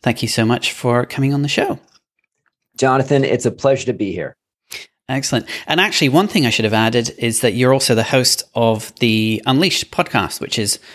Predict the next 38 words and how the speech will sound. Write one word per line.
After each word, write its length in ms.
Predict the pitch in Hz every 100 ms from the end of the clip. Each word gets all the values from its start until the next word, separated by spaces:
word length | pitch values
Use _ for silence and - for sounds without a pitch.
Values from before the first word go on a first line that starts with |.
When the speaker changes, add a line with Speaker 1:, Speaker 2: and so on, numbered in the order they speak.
| -
Speaker 1:
one 120 | - 131
of 40 |
my 120 | 113
favorites. 580 | - 123 131 82 - - -
So 520 | - 101 101 101 107 - - -
it's 100 | -
interesting 400 | 143 139 127 117
to 280 | 110 113 - - - - - - -
hear 200 | 151 135
you 440 | 127 131 131 127 -
host 300 | - 139 -
a 40 |
podcast 580 | - 123 - 131 - -
quite 160 | 123
often 340 | - - 143 135
and 100 | 113
now 200 | 127 117
actually 240 | - -
have 140 | 110 110
you 120 | 110
on 100 | 110
the 80 | 104
show. 240 | 127 151 -
So, 320 | - 101 113
so 160 | - 107
thanks 400 | - 110 - -
for 80 |
that. 540 | - - - - - - _ _ - - - _ -
Speaker 2:
That's 280 | 104 104 -
very 200 | - 120
kind 260 | 127 117
of 80 | 110
you 80 | 110
to 80 | 107
say. 380 | - 110 80 -
Yeah, 280 | 110 95 90
the, 280 | 107 107
uh, 140 | 101